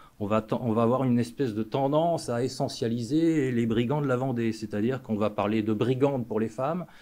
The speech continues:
de brigandines pour les jeunes filles, de brigandos pour les adolescents, de petits brigands pour les enfants.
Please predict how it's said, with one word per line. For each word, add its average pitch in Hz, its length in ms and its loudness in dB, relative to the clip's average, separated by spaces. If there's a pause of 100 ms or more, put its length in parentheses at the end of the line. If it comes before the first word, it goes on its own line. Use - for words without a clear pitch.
(600)
de 110 220 2
brigandines 143 720 6
pour 113 160 0
les 110 180 2
jeunes 110 200 2
filles, 170 400 -2
de 127 120 2
brigandos 135 600 2
pour 127 160 -2
les 113 160 2
adolescents, 113 640 0
de 127 100 0
petits 147 380 -2
brigands 131 400 0
pour 113 220 -2
les 107 260 2
enfants. 143 400 -2